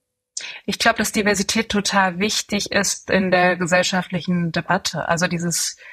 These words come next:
ja, old-fashioned, ne, Leben und Leben lassen. Also,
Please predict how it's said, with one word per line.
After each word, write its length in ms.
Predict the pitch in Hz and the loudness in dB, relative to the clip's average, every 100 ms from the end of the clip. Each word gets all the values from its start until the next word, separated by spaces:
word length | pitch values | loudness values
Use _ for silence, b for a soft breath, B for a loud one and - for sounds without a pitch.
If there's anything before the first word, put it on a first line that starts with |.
| B B B B B B _ _ | B B B B B B _ _
ja, 220 | - 170 - | -2 0 2
old-fashioned, 800 | 208 226 - 214 - 214 208 | 2 2 0 0 2 0 0
ne, 180 | 208 214 | 2 2
Leben 300 | 226 220 220 | 2 0 2
und 160 | 196 175 | 0 0
Leben 180 | 196 196 | 0 2
lassen. 760 | 190 208 - 208 180 175 160 - | 2 2 0 -2 -2 -2 -6 -2
Also, 720 | 190 180 185 180 180 80 | 0 2 2 2 2 -2